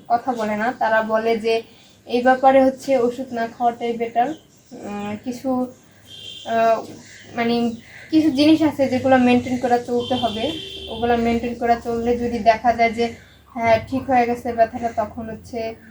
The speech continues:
ভালো। আর যদি না হয়, তখন হচ্ছে, আহ, মানে, মেডিসিন নেওয়ার একটা ব্যাপারে যাওয়া যায়।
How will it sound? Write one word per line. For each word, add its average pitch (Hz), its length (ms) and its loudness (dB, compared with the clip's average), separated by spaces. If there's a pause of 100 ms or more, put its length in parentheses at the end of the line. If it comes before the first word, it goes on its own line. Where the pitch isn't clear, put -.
(240)
ভালো। 254 280 4
আর 220 160 4 (100)
যদি 240 200 0
না 226 260 4
হয়, 269 300 0
তখন 247 340 2
হচ্ছে, 262 480 0 (160)
আহ, 208 380 -6 (560)
মানে, 220 180 -6
মেডিসিন 240 480 -2
নেওয়ার 226 280 2
একটা 214 520 -2 (640)
ব্যাপারে 226 480 0
যাওয়া 226 260 4
যায়। 196 200 0